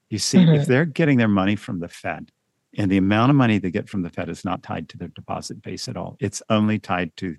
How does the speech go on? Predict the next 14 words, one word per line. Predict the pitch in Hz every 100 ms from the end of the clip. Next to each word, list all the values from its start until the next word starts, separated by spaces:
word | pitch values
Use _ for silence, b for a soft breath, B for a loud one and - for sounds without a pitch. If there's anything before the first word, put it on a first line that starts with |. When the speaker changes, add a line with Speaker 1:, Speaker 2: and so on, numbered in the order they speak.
| _
Speaker 1:
the | -
quality | 107 113 104 101 90 90 92 139 _ -
and | 98
the | 90
qualification | - 107 92 - 107 90 - 107 85
of | 92 85 80 -
whatever | 107 92 85
the | 87
customers | - 98 - 120 87 87
are | 80
that | 85
need | 87 76
to | -
borrow, | 80 76 82